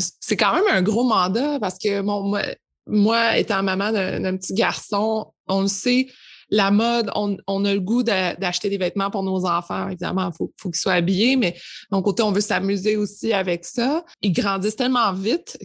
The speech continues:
qu'on dirait qu'on est toujours en train d'acheter des vêtements ou de les faire évoluer. Euh, il y a quelques options qui s'offrent à nous pour pas être toujours en train de faire du shopping, mais je me disais, qu'est-ce qui se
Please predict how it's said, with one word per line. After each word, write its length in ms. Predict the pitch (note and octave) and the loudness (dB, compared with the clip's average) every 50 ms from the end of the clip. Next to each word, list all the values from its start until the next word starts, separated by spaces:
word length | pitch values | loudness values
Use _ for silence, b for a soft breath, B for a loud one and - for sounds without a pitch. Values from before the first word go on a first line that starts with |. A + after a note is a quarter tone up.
| - - | -4 -2
qu'on 300 | A3 G3 F#3+ G3 G3 F#3+ | 0 0 0 0 -2 -2
dirait 260 | E3+ F#3+ G#3 G#3 A3 | -2 0 -2 0 0
qu'on 120 | - G#3+ | 0 -2
est 120 | G3+ F#3+ D#3+ | -2 -2 0
toujours 320 | A#3 A3+ G3+ A3+ A#3+ B3 | 0 0 0 0 -2 0
en 160 | G#3+ F#3+ F3+ | 0 -2 -2
train 460 | - - G3+ G3 G#3 G#3+ A3 A#3 A#3 B3 - _ | -2 -4 -2 -2 0 0 0 -2 -2 -4 -6 _
d'acheter 340 | F3+ F#3+ F3+ - - - A3 | 0 0 0 2 0 0 0
des 120 | A3 G3+ | 0 2
vêtements 460 | F#3 F#3 E3 E3 F#3 F#3 F#3+ G3+ G#3+ | 2 0 0 0 -2 -2 -2 0 0
ou 100 | G#3+ G#3 | 0 0
de 40 | G3+ | 0
les 120 | F3+ F3+ | 0 0
faire 180 | E3+ - F#3+ G3 | 0 -2 -4 -2
évoluer. 720 | F#3+ F3+ F#3 F3 F3 E3+ F3+ F#3 G3 G3+ A3 A#3 C#4 E4+ B B B B B B B B | -2 -2 -2 -2 -2 0 0 0 2 2 2 2 2 0 B B B B B B B B
Euh, 100 | F#3+ F#3+ | 2 2
il 60 | F#3 | 4
y 80 | E3+ F#3 | 4 2
a 40 | F#3 | 2
quelques 340 | - A3 G#3+ G#3 G#3+ F#3+ | 2 -2 0 0 0 -2
options 320 | F#3 F#3+ - - A3 A3+ A3+ | -2 -4 -2 -4 -4 -4 -4
qui 100 | A3+ - | -4 -4
s'offrent 260 | - G#3+ G3+ - - | -4 -2 -2 0 0
à 100 | F#3 F3+ | 0 2
nous 160 | G3 G#3 A3+ | 2 2 2
pour 160 | G#3 G#3 D#3+ | 0 -2 -4
pas 120 | - G#3 G3+ | -2 -2 -2
être 80 | G3 | 0
toujours 280 | - G3+ F3+ F#3+ G#3+ G3 | -2 -2 -2 0 -2 0
en 100 | F#3+ F3+ | -2 -2
train 180 | F3 - - G3+ | -2 -2 0 -2
de 80 | G#3 - | 0 0
faire 160 | G3 F#3 F#3+ | 0 -2 -2
du 180 | E3+ E3 E3 | -2 -2 0
shopping, 720 | E3+ - - G3+ F3 - _ - G3+ G#3+ A#3+ C#4+ D#4 D#4+ C#4+ B B B B B B B B B | 0 0 0 0 -2 -2 _ -2 0 0 2 2 2 0 -2 B B B B B B B B B
mais 280 | G3 G3+ G#3+ A3+ A#3 A#3 | 4 6 6 6 4 4
je 100 | G#3+ G3+ | 2 0
me 140 | G3+ G3+ | 0 0
disais, 520 | F3+ E3+ F3 F3+ A3 B3 C4+ C#4 D4 C#4+ _ _ _ - | -2 -4 -2 0 0 2 2 2 0 -2 _ _ _ -2
qu'est-ce 260 | - D4 D4+ - - | -2 -2 -2 -2 -2
qui 140 | - G#3+ F#3+ | -2 -2 -2
se 100 | - | -2